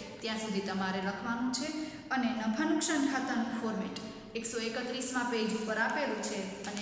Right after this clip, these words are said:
એકસો બત્રીસના પેજ ઉપર એક પહેલા પેરેગ્રાફથી પૂરું થાય છે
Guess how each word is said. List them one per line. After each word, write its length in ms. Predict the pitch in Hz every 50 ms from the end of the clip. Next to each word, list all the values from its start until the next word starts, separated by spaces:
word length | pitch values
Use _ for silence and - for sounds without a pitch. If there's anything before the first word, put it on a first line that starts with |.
| 214
એકસો 220 | 226 214 - 240 220
બત્રીસના 540 | 214 220 214 220 220 226 220 226 226 220 214
પેજ 300 | - 214 214 208 208 196 214
ઉપર 260 | 220 214 214 208 202
એક 440 | 202 208 220 214 - - - - -
પહેલા 220 | 233 220 220 214 214
પેરેગ્રાફથી 640 | 214 220 208 208 196 196 214 208 208 208 - 220
પૂરું 340 | 208 220 254 277 262 240 196
થાય 160 | - 190 185
છે 180 | - - 277